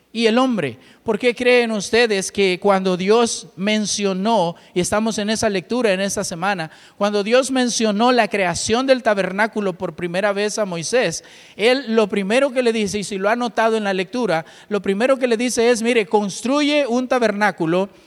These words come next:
y construye un lugar santísimo"? ¿Verdad? Es lo primero. Es un lugar donde yo voy a habitar, es un lugar especial en donde va a estar mi presencia. Yo quiero morar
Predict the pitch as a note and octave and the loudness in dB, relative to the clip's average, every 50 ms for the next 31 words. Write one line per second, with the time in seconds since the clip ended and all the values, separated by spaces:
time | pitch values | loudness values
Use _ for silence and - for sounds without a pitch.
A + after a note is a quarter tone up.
0 | _ _ - A#3 A#3+ A#3 B3+ A#3+ A#3 - - B3 C4+ C#4+ D4 C#4+ C#4+ D4 C4+ G#3+ | _ _ -6 -6 -4 -2 -2 -2 -2 -2 -2 -2 0 0 2 2 2 0 0 2
1 | A#3+ C4 C4+ B3 A#3 A3 G3 F#3+ F#3+ G3+ G#3+ A3 A#3+ A3 - - - A3 G#3+ G#3+ | 2 2 4 4 2 2 2 2 2 2 2 0 -2 -4 -8 -4 -2 -2 -2 -2
2 | G3+ - D#4 C#4+ D4 A#3 - A#3+ G#3 E3+ C#3 A#2 G#2 - _ _ _ _ _ _ | -2 -2 -2 -2 0 0 -2 -4 -4 -4 -4 -6 -8 -10 _ _ _ _ _ _
3 | _ _ - D3+ E3+ G3+ A3+ B3 A#3 B3+ C4+ G#3+ B3 C4+ B3+ B3+ C4 A3+ A3 B3+ | _ _ -6 -2 2 2 2 4 4 2 0 2 4 2 2 4 2 -2 0 0
4 | C4 A#3 E3+ A#2+ - - - - - - - G#3+ B3 A#3 C4+ C4 A#3+ A3 G#3+ A3 | 0 0 0 -2 -6 -8 -18 -20 -12 -2 2 2 2 2 2 0 2 4 4 4
5 | A3+ A#3 B3 A#3 A#3 A3 G3 G3 F#3 E3+ E3 C#3 E3+ G3 A3+ B3+ C4 C4+ C4 B3+ | 4 4 4 2 0 0 2 2 2 2 2 2 2 4 6 6 6 6 4 2
6 | A#3+ G#3+ F#3+ F#3+ F3+ - - F#3+ G#3 A#3 B3 B3+ B3+ A#3 - A#3 G#3+ G#3+ G#3 G3 | 2 2 0 0 -2 -2 0 2 4 4 4 4 2 2 0 -2 -2 0 0 2
7 | G3 G3 G3+ F#3 - - F#3 F3 E3 - - G3+ G#3+ A#3 B3+ C4+ C4+ B3+ A#3 A3 | 2 2 0 -2 -4 -2 -2 -2 -2 -2 0 2 4 4 4 6 4 4 2 2
8 | G#3+ G#3 G3+ G3+ G3 F#3+ - - - - - G3+ G3+ G#3+ A3 G#3+ - - - F3 | 0 0 2 2 2 0 -2 -12 -20 -8 -2 0 0 2 0 0 -2 -2 0 0
9 | E3+ F3 F3 F#3+ F#3+ G3+ G#3 F#3 - A3 G3 - B3 C4+ C#4+ C4+ A#3+ F3 F#3 E3+ | 2 2 2 0 -2 -2 -2 0 0 -2 -2 -2 0 0 0 0 -2 -2 -2 0
10 | E3 E3 F#3 E3+ - A#3 B3+ B3+ B3+ A3 G#3 G3 G#3+ B3 C#4 B3 | 0 0 0 0 0 0 0 0 0 0 0 0 2 2 0 -2